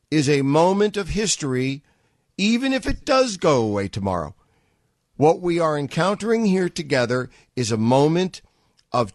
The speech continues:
teachable American history, which has occurred in other forms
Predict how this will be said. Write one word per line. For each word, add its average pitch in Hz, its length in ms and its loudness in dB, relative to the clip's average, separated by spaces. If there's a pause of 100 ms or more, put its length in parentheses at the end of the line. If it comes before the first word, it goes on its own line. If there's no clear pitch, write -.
(140)
teachable 190 840 0
American 175 640 0
history, 120 680 -2 (880)
which 139 640 0 (760)
has 147 280 0
occurred 202 540 0
in 196 140 -2
other 190 200 0
forms 156 720 0